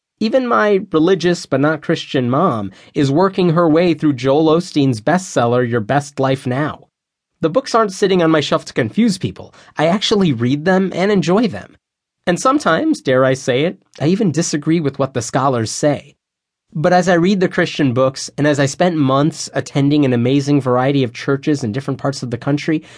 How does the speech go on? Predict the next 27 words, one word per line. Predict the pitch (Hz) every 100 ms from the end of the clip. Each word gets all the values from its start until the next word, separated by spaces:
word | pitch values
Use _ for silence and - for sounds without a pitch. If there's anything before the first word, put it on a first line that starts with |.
| - - -
I | 185
kept | - 302 - 196
running | 202 190
across | 165 - 175 -
a | 156
consistent | 135 117 - 185 185 196 190 185
and | 135
troubling | - 175 160 170 165 147
truth | - 190 156 113
about | 127 127 131
American | 127 135 139 143
Christianity. | 139 139 - 139 160 - - _ _ _ _ _ _ -
It's | 190 -
clear | - - 190 208
that | 185 139
most | 139 175 190
churches | - 147 165 151 -
have | 151
aligned | 131 117 127 151 143
themselves | 143 139 123 131 - -
against | 147 120 156 170 151 - -
non-religious | 123 127 127 120 117 113 -
people. | 143 131 90 - _ _ _ _ _
By | 175
adopting | 175 151 175 196 214 185
this | 180
stance, | - 202 190 -